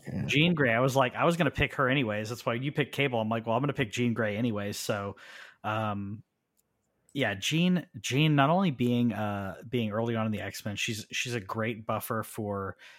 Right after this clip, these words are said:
Speaker 2: uh, for Cyclops. Um, she's a, a yin to his yang. Um, also allows for, for some, for, you know, Professor Xavier's talking about, like, the telepathy, uh, telekinesis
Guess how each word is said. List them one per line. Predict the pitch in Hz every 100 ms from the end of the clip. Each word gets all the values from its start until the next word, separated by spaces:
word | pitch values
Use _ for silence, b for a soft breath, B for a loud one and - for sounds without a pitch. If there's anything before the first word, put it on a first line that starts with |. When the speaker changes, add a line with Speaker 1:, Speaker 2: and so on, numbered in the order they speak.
| B _
Speaker 2:
uh, | 110 98
for | - 104
Cyclops. | - 110 - 113 113 - - - b b _
Um, | 110 107 104 101 101 98 -
she's | - - 113 113 104
a, | 104 101
a | 110
yin | 110 120 117
to | 113
his | 107 90
yang. | 101 101 98 110 113 110 b b _
Um, | 101 101 98 95 95 92 95 _ _ _ _ _ _ _
also | 127 120 - 131 117
allows | 123 110 104 117 113
for, | - 110 - -
for | 123 107
some, | - - 123 110
for, | - 120 110 104 - _ _ _
you | 117
know, | 87
Professor | - 127 143 131 131
Xavier's | 104 131 117 117
talking | 107 120 - 123
about, | 101 101 98 - - _ _ _
like, | 104 101 - -
the | -
telepathy, | - - 117 110 120 - 113 110 104 b b b _
uh, | 95 98
telekinesis | - 123 - 113 120 - 113